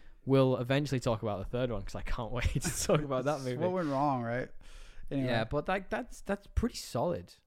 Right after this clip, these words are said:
Speaker 2: Nate, this is, like, not a bad movie.
Speaker 1: It's not, and we'll get into that. So this was obviously directed by Sam Raimi, who,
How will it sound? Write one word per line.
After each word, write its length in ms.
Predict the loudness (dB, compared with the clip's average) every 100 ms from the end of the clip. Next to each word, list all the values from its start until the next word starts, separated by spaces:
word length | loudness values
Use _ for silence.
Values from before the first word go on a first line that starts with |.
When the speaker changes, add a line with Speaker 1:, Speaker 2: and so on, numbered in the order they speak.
| -12
Speaker 2:
Nate, 340 | -4 -2 -2 -4
this 180 | -8 -8
is, 120 | -6
like, 160 | -4 -2
not 260 | 2 2 2
a 20 |
bad 280 | 0 0 -2
movie. 360 | -4 -8 -12 -10
Speaker 1:
It's 160 | -2
not, 260 | 2 4 2 0
and 80 |
we'll 100 | 2
get 160 | 2 0
into 160 | -2 -2
that. 140 | -2
So 160 | 0 -2
this 200 | -2 -4
was 100 | -2
obviously 400 | -2 -2 -2 -2
directed 400 | 0 -2 -4 -4
by 160 | -4
Sam 320 | -4 -6 -4 -2
Raimi, 340 | -2 -2 -4
who, 280 | -6 -6